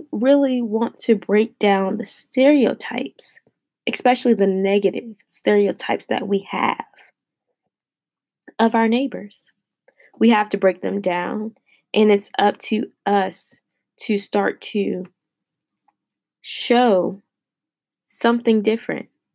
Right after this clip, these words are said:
Show that we are stronger together,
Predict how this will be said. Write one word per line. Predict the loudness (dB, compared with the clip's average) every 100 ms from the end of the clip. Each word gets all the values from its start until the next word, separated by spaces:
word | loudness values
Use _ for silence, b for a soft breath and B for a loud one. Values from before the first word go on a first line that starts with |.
| _ _ _ _ _ _ _ _ _
Show | -12 0 2 4 2
that | 0 -2
we | -2 -2 0 0
are | 0 -2
stronger | -4 -8 -8 -10
together, | -10 -10 -6 -6 -8